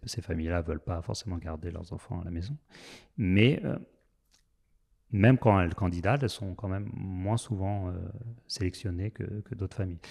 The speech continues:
Euh, donc, euh, donc, bon, c'était un petit détour, mais effectivement, c'est, c'est un, le, il y a un certain fondement, euh, effectivement, dans cette préférence pour les crèches, mais qui est un peu, euh,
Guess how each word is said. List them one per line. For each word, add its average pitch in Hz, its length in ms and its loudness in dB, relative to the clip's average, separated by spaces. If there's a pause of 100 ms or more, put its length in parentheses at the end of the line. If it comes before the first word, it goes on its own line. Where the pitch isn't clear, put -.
(400)
Euh, 90 640 4 (460)
donc, 98 340 2
euh, 85 720 4 (280)
donc, 82 420 -6
bon, 80 140 -2
c'était - 260 -2
un 78 100 2
petit 92 260 2
détour, 123 340 2
mais 87 120 2
effectivement, 107 600 0
c'est, - 280 -2
c'est - 220 0
un, 95 300 4
le, 92 440 0 (380)
il 110 100 0
y 107 100 10
a 139 100 12
un 113 200 10
certain 131 400 6
fondement, 110 540 4 (640)
euh, 101 160 0
effectivement, 95 460 0
dans 85 80 2
cette 85 220 -2
préférence 98 640 2
pour 95 180 -2
les 85 100 2
crèches, - 480 2
mais 101 300 6
qui 92 320 4
est 90 40 4
un 85 120 2
peu, - 240 -2
euh, 87 440 0